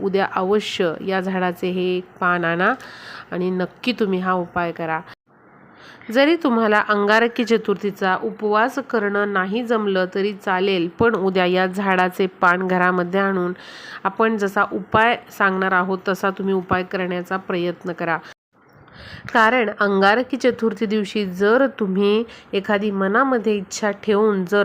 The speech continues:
तसा उपाय केला, पूर्ण श्रद्धेने, पूर्ण मनोभावाने हा उपाय केला, तर तुमची कोणतीच इच्छा अपूर्ण राहत नाही. गणपती बाप्पांच्या कृपेने ती इच्छा पूर्ण होते. त्यामुळे बघा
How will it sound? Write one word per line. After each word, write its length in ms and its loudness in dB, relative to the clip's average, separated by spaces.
तसा 240 0
उपाय 380 2
केला, 320 0
पूर्ण 420 -2
श्रद्धेने, 540 -4
पूर्ण 300 -2
मनोभावाने 760 -2
हा 140 -2
उपाय 340 -4
केला, 400 -2
तर 160 4
तुमची 280 -8
कोणतीच 540 0
इच्छा 320 -2
अपूर्ण 340 -2
राहत 360 -2
नाही. 260 -4
गणपती 400 -2
बाप्पांच्या 540 -2
कृपेने 560 -2
ती 260 -2
इच्छा 400 -2
पूर्ण 340 0
होते. 480 -2
त्यामुळे 360 0
बघा 360 0